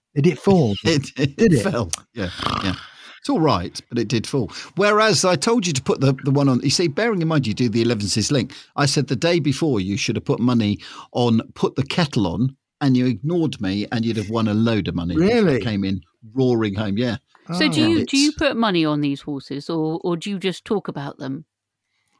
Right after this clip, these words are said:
Speaker 2: Uh, no, I do put money on them quite often.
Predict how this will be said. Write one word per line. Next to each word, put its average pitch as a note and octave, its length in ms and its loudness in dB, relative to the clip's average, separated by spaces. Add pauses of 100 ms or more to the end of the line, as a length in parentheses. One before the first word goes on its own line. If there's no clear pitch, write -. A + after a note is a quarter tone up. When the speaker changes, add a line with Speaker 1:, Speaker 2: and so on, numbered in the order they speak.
(520)
Speaker 2:
Uh, D#3+ 720 -2
no, D4+ 180 2
I - 40 0
do F4+ 200 -2
put A#3+ 160 0
money D4 260 2
on C#3 120 4
them F#2+ 140 2
quite G2 220 -2
often. B2+ 340 -4